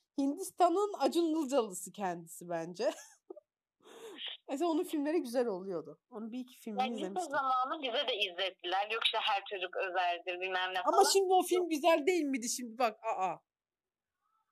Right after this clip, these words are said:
Speaker 2: Ya özür dilerim ama hiç sevmiyorum.
Speaker 1: <laughs>
Speaker 2: Hatta bak defterime not almışım. Hiç filmlerini bokla diye.
Speaker 1: <laughs>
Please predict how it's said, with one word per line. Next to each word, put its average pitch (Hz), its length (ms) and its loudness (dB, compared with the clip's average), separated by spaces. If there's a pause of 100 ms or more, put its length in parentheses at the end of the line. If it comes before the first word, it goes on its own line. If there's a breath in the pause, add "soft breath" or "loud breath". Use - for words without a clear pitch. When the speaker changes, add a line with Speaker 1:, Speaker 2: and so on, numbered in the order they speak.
(680)
Speaker 2:
Ya 294 120 2 (220)
özür 339 300 -4
dilerim 311 320 2 (120)
ama 262 120 -2
hiç 302 360 -4 (160)
sevmiyorum. 294 760 -2
Speaker 1:
<laughs> 480 880 6 (920 loud breath)
Speaker 2:
Hatta 311 320 -2
bak 302 220 -2
defterime 285 580 0
not 254 160 -2
almışım. 196 520 -2
Hiç 254 200 -2
filmlerini 220 440 0
bokla 220 380 -4
diye. 233 120 -2
Speaker 1:
<laughs> - 840 4